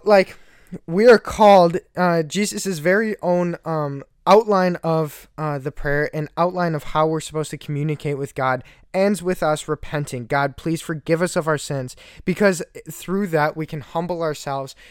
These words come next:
because we're saying, "God, I'm not worthy of your grace.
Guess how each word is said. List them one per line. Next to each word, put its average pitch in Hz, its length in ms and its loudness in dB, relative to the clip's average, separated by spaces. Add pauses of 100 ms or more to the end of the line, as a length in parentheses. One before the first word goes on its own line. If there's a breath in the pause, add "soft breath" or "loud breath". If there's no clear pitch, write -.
(140 loud breath)
because 160 280 -4
we're 151 220 0
saying, 170 460 -2 (420 loud breath)
"God, 165 300 4
I'm 180 180 2
not 175 180 2
worthy 143 320 -2
of 120 120 -10
your 120 100 -16
grace. - 400 -18